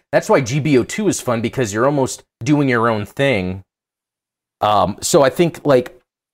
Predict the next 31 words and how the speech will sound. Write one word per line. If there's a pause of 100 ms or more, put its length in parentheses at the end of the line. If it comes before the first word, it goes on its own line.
(180)
a
Gundam
game
would
have
to
take
on
those
principles
I
was
talking
about,
where
it
can (300)
be
open
world, (540)
both (460)
action
R
P
G
and
shooter
elements.
I
even
think